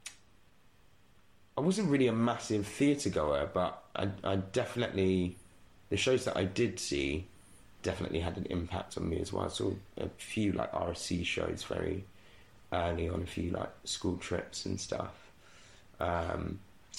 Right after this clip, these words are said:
and then also, yeah, through the school theatre too, like,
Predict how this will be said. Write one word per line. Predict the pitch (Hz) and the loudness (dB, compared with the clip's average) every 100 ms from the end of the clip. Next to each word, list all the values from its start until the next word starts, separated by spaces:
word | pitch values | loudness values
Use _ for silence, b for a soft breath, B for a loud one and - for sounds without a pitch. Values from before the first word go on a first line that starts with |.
| B B | B B
and | - 120 | -2 2
then | 147 | 4
also, | 165 165 147 | 2 4 2
yeah, | 131 156 143 | 4 4 4
through | 95 - 139 147 | 0 2 4 4
the | 110 | 2
school | 107 - 131 | 2 4 4
theatre | 113 - 131 113 92 | 4 4 4 4 -2
too, | - 113 87 | 0 2 4
like, | 82 82 | 2 -2